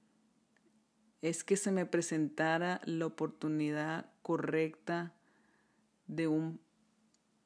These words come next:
una universidad que calza con mis valores y que me saliera una beca y que esto sucediese. No percibo lo que más me conviene en esta situación.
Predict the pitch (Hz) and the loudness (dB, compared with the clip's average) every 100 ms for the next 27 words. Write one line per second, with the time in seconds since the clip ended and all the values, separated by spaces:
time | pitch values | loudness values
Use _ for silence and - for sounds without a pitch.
0 | _ _ _ _ _ _ _ - 175 170 | _ _ _ _ _ _ _ -4 -2 0
1 | 175 165 156 156 160 156 156 165 190 - | 0 0 0 -2 -2 0 2 0 -4 -10
2 | _ _ _ _ _ _ - 165 - 160 | _ _ _ _ _ _ -10 -10 -2 2
3 | 165 165 175 175 170 160 147 147 147 160 | 2 0 -4 -4 -2 -2 -2 0 2 4
4 | 165 185 196 - _ _ _ _ _ _ | 4 2 -2 -8 _ _ _ _ _ _
5 | _ _ _ _ _ _ _ _ 185 165 | _ _ _ _ _ _ _ _ -8 0
6 | 180 175 - 165 170 175 202 190 190 208 | 2 2 2 4 4 4 2 2 0 -2
7 | 175 - _ _ _ _ _ _ _ _ | -6 -12 _ _ _ _ _ _ _ _
8 | _ _ _ _ _ - 170 - 160 156 | _ _ _ _ _ -10 -10 -2 0 0
9 | - 180 - 185 151 147 160 156 147 139 | -2 -4 -2 -2 -2 0 -2 -4 -10 -12
10 | _ _ _ _ _ _ _ _ _ _ | _ _ _ _ _ _ _ _ _ _
11 | _ _ _ _ _ _ _ _ _ _ | _ _ _ _ _ _ _ _ _ _
12 | _ _ _ _ _ 165 170 175 170 160 | _ _ _ _ _ -4 -2 0 0 0
13 | - - 185 185 196 190 180 160 160 160 | -4 -2 0 2 2 2 0 -2 0 0
14 | 165 160 170 160 - 156 156 165 180 185 | 0 -2 -6 -4 -2 -2 0 0 0 0
15 | 185 160 156 156 156 160 - 151 147 147 | -2 0 0 0 -2 -6 -6 -6 -6 -8
16 | - 143 143 147 | -6 -4 -4 -8